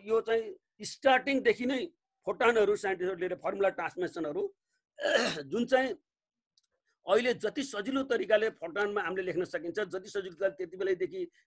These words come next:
डेभलपर अहिलेसम्म आएर very huge कोडहरू भने अहिलेसम्मका जुन हामीले चाहिँ साइन्टिफिक कम्युनिटीहरूमा, रिसर्चमा जुन एप्लाईहरू गर्छन्, गर्छौँ, ती सम्पूर्ण कुराहरू अहिले चाहिँ फोर्ट्रान ल्याङ्ग्वेजमा, म्याक्सिमम फोर्ट्रान ल्याङ्ग्वेजमा गरिएका छन्।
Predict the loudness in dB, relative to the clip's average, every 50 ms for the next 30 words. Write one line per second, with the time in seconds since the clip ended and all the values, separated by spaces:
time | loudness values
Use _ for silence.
0 | _ _ -2 -2 -2 0 0 -2 0 2 2 2 2 2 0 0 0 -2 -2 -2
1 | -2 0 0 -2 -2 -2 -2 0 0 0 0 -2 -2 -4 -12 -14 -14 -12 -6 -4
2 | -4 -4 -4 -6 -12 _ _ _ -12 -8 -6 -6 -6 -8 -8 -4 -2 -2 0 0
3 | -2 -2 -2 -2 -4 -2 -4 -4 -6 _ _ _ _ _ -4 -2 0 0 0 -2
4 | -4 -4 -4 0 0 0 0 0 -4 -4 -2 -2 -2 -2 -2 -4 -4 -4 -2 -4
5 | -4 -4 -4 -6 -6 -4 -4 -6 -6 -4 -4 -4 -4 -4 -4 -4 -6 -4 -4 -4
6 | -4 -6 -6 -10 _ _ _ _ -14 -12 -2 -2 -2 -2 -2 -4 -4 -4 -4 -4
7 | -4 -6 -6 -6 -6 -8 -10 _ -2 -2 0 0 -2 -4 -4 -6 -6 -6 -6 -6
8 | -6 -6 -6 -8 -10 _ _ _ _ -6 -4 -4 -4 -4 -4 -4 -4 -6 -10 _
9 | _ _ _ _ -8 -6 -6 -6 -4 -2 -2 -2 0 0 0 0 0 0 0 0
10 | 0 0 2 0 0 0 0 -4 -6 -4 -4 -6 -4 -2 -2 0 0 0 0 0
11 | -2 -2 -4 -2 -2 0 0 0 -2 -2 -4 -4 -4 -4 -4 -6 -6 -4 -4 -4
12 | -4 -4 -6 -8 -8 -8 -10 -10 -10 -12 -14 -16 -16 -16 -20 -20 -20